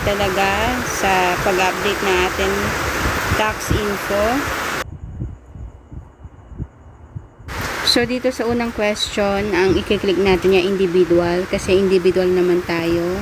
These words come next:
hindi tayo grupo. Then, sa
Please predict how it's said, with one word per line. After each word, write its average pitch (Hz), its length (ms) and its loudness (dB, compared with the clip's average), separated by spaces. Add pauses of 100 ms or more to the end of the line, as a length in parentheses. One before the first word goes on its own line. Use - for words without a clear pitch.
(120)
hindi 180 160 2
tayo 170 240 2
grupo. 170 640 0 (2000)
Then, - 160 0
sa 226 80 2